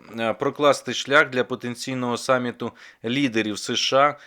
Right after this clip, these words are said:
та Р Ф, як зазначали раніше Bloomberg. Тобто одна із цілей цієї зустрічі — це підготувати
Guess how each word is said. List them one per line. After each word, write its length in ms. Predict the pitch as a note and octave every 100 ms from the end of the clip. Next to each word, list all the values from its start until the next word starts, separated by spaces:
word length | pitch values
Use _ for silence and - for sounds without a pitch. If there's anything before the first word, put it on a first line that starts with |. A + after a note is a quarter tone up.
| - -
та 140 | B2+
Р 200 | C3+ C#3+
Ф, 260 | B2 F2 -
як 140 | G2
зазначали 580 | G#2 A2 A2 - A2 A2
раніше 400 | A2 A2+ - A#2
Bloomberg. 500 | F#2+ A2+ A2+ E2+ E2 _ - _ _
Тобто 420 | D#3 D3+ - A#2+
одна 380 | A2 A#2 B2+ D3+
із 280 | - B2+ -
цілей 280 | D3 C3+ A#2
цієї 320 | - B2 A#2+
зустрічі — 560 | A2 F3+ - E3 - C3
це 200 | - C#3
підготувати 920 | C3 A2+ A2+ A#2 B2 B2 A#2+ - F#2